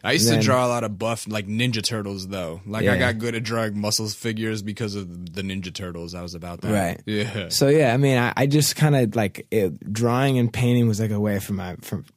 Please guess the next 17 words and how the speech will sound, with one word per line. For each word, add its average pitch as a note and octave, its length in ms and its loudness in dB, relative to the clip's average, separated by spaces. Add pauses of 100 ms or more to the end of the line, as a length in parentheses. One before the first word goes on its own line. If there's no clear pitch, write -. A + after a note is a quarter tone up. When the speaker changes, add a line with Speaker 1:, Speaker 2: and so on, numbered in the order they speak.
Speaker 2:
for - 140 -4
my F#2+ 100 -2
mind F2+ 320 -4
just - 160 -6
to - 80 -6
open F#2 340 -4
up. F2 200 -6 (120)
Speaker 1:
Yeah. E2 300 -6
Speaker 2:
And, F#2+ 140 -6
like, F2+ 320 -6
so - 180 -4
there's, G2 200 -2
like, F#2 160 -4
really G#2+ 180 0
no G2 220 0
rules. F#2 520 -2
And, F#2+ 300 -4